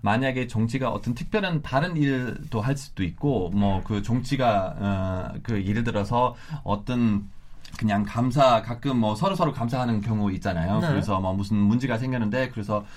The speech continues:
Speaker 1: 어떤, 아니면 어떤 그룹, 뭐 환경 그룹 관련된 어떤 특별한 그룹 좀 만들고, 그거는,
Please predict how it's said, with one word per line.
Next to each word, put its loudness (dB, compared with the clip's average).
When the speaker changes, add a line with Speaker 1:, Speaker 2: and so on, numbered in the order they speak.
Speaker 1:
어떤, 0
아니면 2
어떤 0
그룹, 2
뭐 0
환경 4
그룹 -4
관련된 2
어떤 -2
특별한 0
그룹 -4
좀 0
만들고, 0
그거는, 2